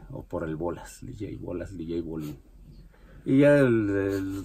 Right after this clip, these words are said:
el años para acá, pues ya nomás simplemente Jorge Melgar,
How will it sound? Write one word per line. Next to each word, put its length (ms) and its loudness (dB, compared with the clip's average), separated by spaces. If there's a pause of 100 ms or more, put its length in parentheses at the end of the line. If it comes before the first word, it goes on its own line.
el 60 -2
años 240 4
para 200 0
acá, 140 -2
pues 160 -6
ya 120 0
nomás 240 -2
simplemente 680 -4
Jorge 300 -6
Melgar, 340 -4